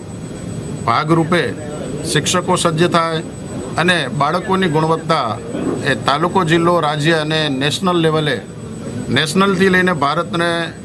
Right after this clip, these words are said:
એશિયાડ અને ઓલિમ્પિકમાં એનું પ્રતિનિધિત્વ કરે, ખૂબ સારો દેખાવ કરે, એના ભાગરૂપે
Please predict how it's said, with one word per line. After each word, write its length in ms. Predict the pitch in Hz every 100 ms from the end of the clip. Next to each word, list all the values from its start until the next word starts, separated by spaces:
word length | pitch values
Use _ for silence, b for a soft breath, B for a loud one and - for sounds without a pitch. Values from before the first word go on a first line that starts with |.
| -
એશિયાડ 400 | 151 160 180 185
અને 160 | 170 170
ઓલિમ્પિકમાં 1000 | 151 156 175 175 180 175 151 113 107 - - - - - -
એનું 420 | 147 165 170 156
પ્રતિનિધિત્વ 720 | - 151 180 180 165 165 170 170
કરે, 360 | 170 170 165 - - - - -
ખૂબ 140 | 180
સારો 320 | - 165 175
દેખાવ 380 | 160 156 170 165
કરે, 200 | 156 160
એના 260 | 151 147 156
ભાગરૂપે 680 | 131 143 151 165 175 123